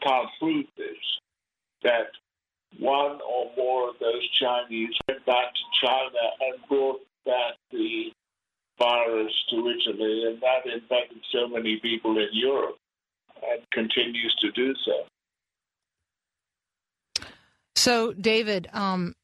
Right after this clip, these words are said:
Speaker 2: in terms of your long experience, how does this compare, maybe, um, experientially to the way that the world has responded, uh, to other outbreaks,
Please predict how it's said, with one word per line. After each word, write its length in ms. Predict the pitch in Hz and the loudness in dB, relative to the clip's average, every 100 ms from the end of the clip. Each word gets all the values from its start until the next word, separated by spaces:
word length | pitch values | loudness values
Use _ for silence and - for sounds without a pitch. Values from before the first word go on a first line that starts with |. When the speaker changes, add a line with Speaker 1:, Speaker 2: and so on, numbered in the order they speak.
| - | -6
Speaker 2:
in 500 | 208 156 - - 220 | -4 -4 -10 -2 0
terms 280 | 180 233 208 | 2 2 0
of 120 | 180 | 0
your 160 | 202 202 | 2 2
long 280 | 196 185 180 | 2 2 0
experience, 880 | 180 - 214 196 202 175 175 - - _ _ _ _ _ _ _ _ - | -4 -4 0 2 2 0 -2 -6 -12 _ _ _ _ _ _ _ _ 0
how 160 | 254 | 2
does 200 | 339 254 | 4 2
this 220 | 208 254 | 0 0
compare, 600 | - 185 170 185 170 - - - - | 2 0 2 0 0 -2 -8 -8 -2
maybe, 440 | 190 170 165 160 - | 0 0 0 -4 -4
um, 420 | 165 160 160 160 - | 0 0 0 -2 -2
experientially 920 | 139 - 220 190 175 170 175 165 160 | -2 2 2 2 0 -2 -2 -2 -2
to 120 | - | 0
the 100 | 185 | 2
way 360 | 170 185 185 185 | 2 2 2 2
that 140 | 175 | 0
the 80 | 170 | -2
world 360 | 156 170 180 175 | -2 2 2 2
has 260 | 151 170 | 0 -2
responded, 880 | 170 - - 185 180 190 175 165 160 - _ _ _ - | -2 -2 0 2 2 2 0 0 -4 -10 _ _ _ -2
uh, 160 | 165 - | 0 2
to 160 | 220 | 0
other 280 | 214 202 208 - | 2 2 0 0
outbreaks, 880 | 185 202 180 185 175 175 - - | 0 0 -2 0 0 -2 -6 -8